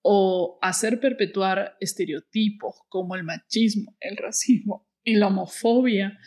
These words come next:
o estereotipos de que to-, todos los gays son de cierta manera o no, que todas las mujeres son de cierta manera o no, o que todos los, eh, personas que no pertenezcan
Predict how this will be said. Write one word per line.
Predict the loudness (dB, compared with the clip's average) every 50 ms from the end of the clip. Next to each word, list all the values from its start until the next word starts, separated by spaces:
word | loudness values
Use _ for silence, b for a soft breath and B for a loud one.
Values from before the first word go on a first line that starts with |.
| B B B B B
o | -4
estereotipos | -2 0 0 -2 -2 -2 -2 -2 -2 -2 -2 0 0
de | 0 0
que | 0 -2 -8
to-, | -6 -6 -6 -4 -4 -6 -8 -10 _ _
todos | 0 2 2 2 2
los | 0 -4 -4
gays | -2 -2 0 0 0 0 -2 -4 -6
son | -6 -6 -4
de | -4 -4
cierta | -2 -2 -2 -2 -2 -6
manera | -6 -6 -8 -6 -4 -4 -2
o | 0
no, | 2 2 4 4 2 0
que | -2 -6
todas | -6 -6 -6
las | -6 -8
mujeres | -14 -12 -8 -6 -6 -6 -6
son | -8 -10
de | -12 -10
cierta | -8 -8 -8 -10
manera | -12 -12 -12 -10 -10 -6
o |
no, | -2 0 0 0 0 -2
o | -4 -4 -4
que | -4 -6
todos | -4 -4 -4 -2 -2 -4
los, | -6 -6 -8 -10 B B B B B B B
eh, | -2 -2 0 0 0 -2 -4 -4 -6 -6
personas | -4 -4 -2 0 0 -2 -2 -4
que | -4 -4 -2
no | -2 -2 -2 -4 -4
pertenezcan | -2 -2 -2 -2 -2 -4 -6 -6 -6 -6 -6 -6 -6 -6 -8